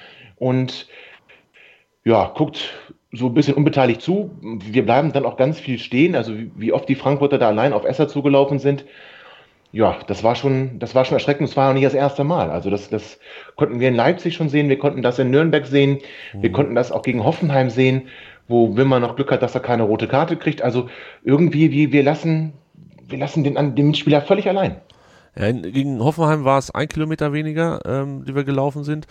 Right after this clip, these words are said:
Speaker 2: Gegen Nürnberg, das kann man jetzt natürlich nicht so richtig ranziehen, weil nur zehn Mann, ähm, zumindest über sechzig Minuten, da waren es sieben Kilometer weniger. Das kann man jetzt vielleicht auf die, auf die Nasen dann nochmal runterrechnen. Keine Ahnung, habe ich jetzt keine Zeit und Lust zu, aber, ähm,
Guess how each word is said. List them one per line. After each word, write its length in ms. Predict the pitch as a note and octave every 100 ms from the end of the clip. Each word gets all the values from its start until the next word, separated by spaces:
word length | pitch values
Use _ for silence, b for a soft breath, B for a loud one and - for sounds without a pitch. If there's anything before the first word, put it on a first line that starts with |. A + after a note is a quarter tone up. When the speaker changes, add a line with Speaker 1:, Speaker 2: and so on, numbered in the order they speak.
| B B B
Speaker 2:
Gegen 260 | A#2+ B2 B2+
Nürnberg, 480 | C3+ E3+ D#3+ D#3+ - _ _ _ _
das 180 | G#2+ -
kann 140 | B2+
man 80 | C3
jetzt 100 | A#2+
natürlich 280 | A#2+ B2+ A#2+
nicht 120 | B2
so 100 | A#2
richtig 340 | C3+ - B2+
ranziehen, 400 | B2 C#3 - C#3
weil 360 | A#2 A#2+ A#2 C2
nur 280 | E2 G#2+ A2+ -
zehn 300 | - A#2+ A2+
Mann, 340 | A2 C#3+ F#3+ - b b b -
ähm, 300 | G#2 A2+ A2+
zumindest 400 | A2+ A#2 A2+ -
über 160 | A2
sechzig 340 | G#2+ A2+ A2+ G#2+
Minuten, 360 | A2 B2 G#2
da 120 | A#2 G#2+
waren 140 | A2
es 80 | G2+
sieben 240 | B2 D#3
Kilometer 520 | - C#3+ C#3 C#3+ C#3
weniger. 240 | C3+ D3 C#3
Das 120 | A2
kann 120 | B2
man 80 | A#2+
jetzt 100 | A#2
vielleicht 200 | - A#2
auf 140 | G2+
die, 260 | - A2 G#2+ B B B B B
auf 80 | -
die 100 | B2
Nasen 320 | A#2+ B2 B2+
dann 120 | B2 B2
nochmal 200 | A#2 A2+
runterrechnen. 800 | C3+ C3 A2 A#2 A#2+ C#2+ D#2 -
Keine 220 | A#2+ A2+
Ahnung, 200 | G#2 G2+
habe 120 | G#2+
ich 40 |
jetzt 120 | G#2+ -
keine 320 | A2 G#2+ -
Zeit 260 | - A2
und 140 | C2+ G2+
Lust 220 | B2+ -
zu, 180 | B2 A#2+
aber, 240 | G#2 A2+ - b b -
ähm, 400 | G2+ G#2+ G#2 G2+